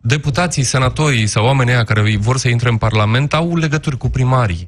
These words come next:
au legături, încearcă să câștige acolo în teren. Un candidat pentru alegerile europarlamentare nu poate să ajungă până toate satele astea, dar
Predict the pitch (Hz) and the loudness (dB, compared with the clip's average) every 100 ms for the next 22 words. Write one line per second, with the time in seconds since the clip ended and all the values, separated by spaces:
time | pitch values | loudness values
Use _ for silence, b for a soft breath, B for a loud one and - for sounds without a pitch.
0 | - 120 147 139 135 151 139 127 - 110 | -6 -2 0 0 -2 -2 -2 -4 -2 0
1 | 117 131 127 165 156 147 147 139 - 135 | 2 2 2 0 -2 -4 -2 -2 -2 0
2 | 131 123 127 110 110 107 95 82 B B | 0 0 0 0 0 0 0 -4 B B
3 | - 175 170 160 147 135 147 139 139 135 | -4 -2 0 0 0 0 0 0 0 0
4 | 139 135 127 127 131 123 131 131 127 131 | 0 0 0 2 0 0 0 2 0 0
5 | 123 123 113 107 104 98 101 98 101 98 | 0 0 0 0 0 0 0 0 0 0
6 | 101 98 101 92 92 95 95 104 113 107 | 0 0 0 0 -2 0 0 2 0 -4